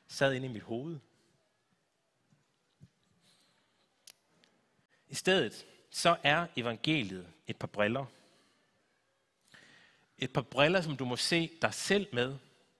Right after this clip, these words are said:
og se den verden, som vi er en del af, igennem. Og når vi gør det,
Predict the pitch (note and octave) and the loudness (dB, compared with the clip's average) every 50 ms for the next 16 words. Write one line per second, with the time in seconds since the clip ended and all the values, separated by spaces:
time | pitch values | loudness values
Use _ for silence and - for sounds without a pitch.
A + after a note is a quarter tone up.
0 | _ _ - - - E3 D#3+ D#3 C#3 A2+ C3 B2 C3 D3+ F3+ - - A#2 G2+ F#2 | _ _ -4 0 0 2 2 0 0 2 4 4 4 4 2 -2 -6 -14 -16 -16
1 | - _ _ _ _ _ - - B2+ G#2+ B2 A#2+ A2+ - D#3+ E3+ C#3 G#2 G2 G2 | -18 _ _ _ _ _ -16 -14 -8 -6 -4 -4 -2 -2 -2 0 0 0 -2 -2
2 | G#2 A#2 - - - - - B2+ B2+ A2+ F2+ E2+ - _ _ _ _ _ _ _ | -4 -6 -10 -18 -12 -8 -6 -6 -6 -8 -10 -20 -20 _ _ _ _ _ _ _
3 | _ _ - - - - - - - - _ - C3+ C3+ D3 E3 G3 A3 A3 G3+ | _ _ -20 -20 -20 -20 -20 -20 -20 -6 _ 0 0 2 2 2 2 2 2 0
4 | C#3 A#2+ - C3 A#2+ A#2 B2 - - G2 F2 - | -2 -2 0 2 4 2 2 0 -4 -10 -10 -10